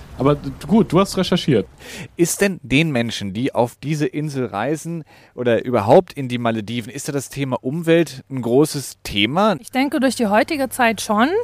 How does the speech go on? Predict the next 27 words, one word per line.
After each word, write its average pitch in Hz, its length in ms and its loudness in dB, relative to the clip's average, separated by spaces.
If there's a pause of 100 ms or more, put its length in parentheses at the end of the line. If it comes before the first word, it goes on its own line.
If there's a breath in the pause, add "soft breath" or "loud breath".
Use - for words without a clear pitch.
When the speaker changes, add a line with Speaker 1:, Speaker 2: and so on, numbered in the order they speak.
(140)
Speaker 3:
ja, 233 380 0
weil 226 360 4
es 220 160 -2
wird 247 160 0
auch 233 180 -4
auf 226 200 -2
Social 233 380 -2
Media 254 440 2
wird 247 140 -4
es 240 100 -6
natürlich 233 460 0
auch 208 120 0
groß 214 360 0
suggeriert 220 760 0
und, 226 580 4
ähm, 208 280 2 (340 loud breath)
dadurch, 220 320 2
dass - 180 -4
wir 226 80 2
auch 196 80 -2
das - 220 -6
Eco-Center 240 680 2
haben 233 180 2
mit 220 160 0
unserer 208 360 0
ortsansässigen 208 840 0
Meeresbiologin, 214 1040 2